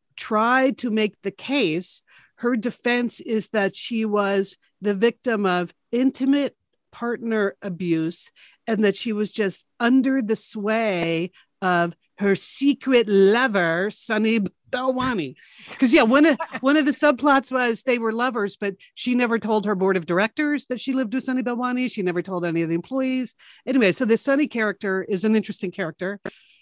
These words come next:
Speaker 1: They were originally indicted together. They were going to be tried together, but then a judge severed the two trials. So her, in her trial, which, as I've noted, has started now, um, she is just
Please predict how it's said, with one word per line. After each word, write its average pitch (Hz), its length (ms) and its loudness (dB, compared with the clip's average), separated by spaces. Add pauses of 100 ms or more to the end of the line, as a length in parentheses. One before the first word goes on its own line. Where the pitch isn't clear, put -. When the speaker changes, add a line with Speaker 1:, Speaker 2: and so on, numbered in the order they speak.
Speaker 1:
They 226 180 6
were 202 180 4
originally 254 520 2
indicted 214 460 -2
together. 196 560 -2
They 196 160 0
were 190 120 0
going 214 180 0
to 226 80 0
be 196 160 -2
tried 220 420 0
together, 180 540 -4
but 175 200 -8
then 190 180 -2
a 180 80 -8
judge 185 400 -4 (340)
severed 226 580 0
the 190 80 2
two 202 220 -2
trials. 185 680 -2 (400)
So 220 300 0 (120)
her, - 220 -10
in 226 140 4
her 285 180 4
trial, 185 540 0 (180)
which, 220 400 0
as 185 220 0
I've 202 160 2
noted, 214 320 -4
has 220 200 2
started 277 380 2
now, 175 380 -2 (440)
um, 190 460 2 (580)
she 254 260 0
is 240 200 -4
just 226 240 -6